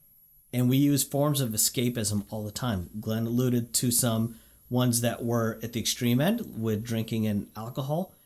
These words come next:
but then there's some subtle stuff that we do all the time that we don't really think about. If you're the type of person who says you don't have enough time, you don't have enough time,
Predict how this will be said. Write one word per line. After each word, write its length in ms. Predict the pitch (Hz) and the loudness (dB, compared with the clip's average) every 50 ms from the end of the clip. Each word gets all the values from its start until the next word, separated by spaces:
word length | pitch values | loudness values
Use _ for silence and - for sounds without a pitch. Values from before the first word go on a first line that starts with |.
| _ _ - | _ _ -6
but 140 | - 147 139 | -4 -2 0
then 160 | 165 156 156 | 2 2 2
there's 160 | 160 156 156 | 2 2 2
some 240 | - 147 139 - - - - _ - | 2 2 0 -2 -4 -10 -20 _ -4
subtle 440 | - - - - - 180 202 202 151 | 0 2 4 4 4 4 2 2 2
stuff 300 | - - - 127 123 - | 0 0 0 -2 -6 -6
that 160 | - 117 - | -6 -4 -2
we 140 | 113 123 120 | 2 2 2
do 180 | 120 120 120 - | 2 2 -2 -2
all 160 | - 127 127 | -4 -8 -8
the 80 | 127 | -10
time 520 | 120 - - - - 226 214 135 104 98 - - _ _ - _ _ - | -10 -12 -12 -8 -4 -2 0 0 0 0 -2 -6 _ _ -20 _ _ -6
that 100 | 117 113 | -2 0
we 140 | 123 143 | 2 2
don't 180 | 147 143 139 117 | 2 2 2 0
really 200 | 110 117 120 127 | 0 0 0 -2
think 240 | 127 - 214 220 214 | -2 -2 -4 -4 -2
about. 300 | 107 95 95 82 80 - _ _ _ _ _ _ _ _ _ _ _ _ _ _ _ _ _ _ _ | -4 -4 -6 -8 -10 -16 _ _ _ _ _ _ _ _ _ _ _ _ _ _ _ _ _ _ _
If 160 | - 120 - - | -10 -6 0 2
you're 100 | 175 202 | 2 2
the 100 | 202 180 | 2 2
type 240 | - 170 175 170 | 0 0 0 0
of 100 | 143 135 | 0 -2
person 320 | 127 - 160 165 - 135 117 | -2 -2 -2 0 0 0 0
who 140 | 113 123 120 | 0 0 2
says 420 | - - 165 165 156 131 113 113 | 2 2 2 2 2 0 0 0
you 80 | 123 123 | 0 0
don't 160 | 127 - 123 | 0 -2 -4
have 160 | 127 120 120 | -4 -4 -2
enough 220 | 120 113 98 - | -2 -2 -4 -6
time, 400 | - - - 165 156 135 123 110 - | -10 -8 -6 -4 -2 -2 -2 -4 -4
you 100 | 113 120 | -4 -4
don't 120 | 123 - | -4 -4
have 160 | 117 117 113 | -6 -8 -8
enough 200 | 117 110 107 101 | -6 -6 -6 -8
time, 400 | - - - 180 185 151 110 107 | -10 -8 -6 -4 -2 -2 -2 -4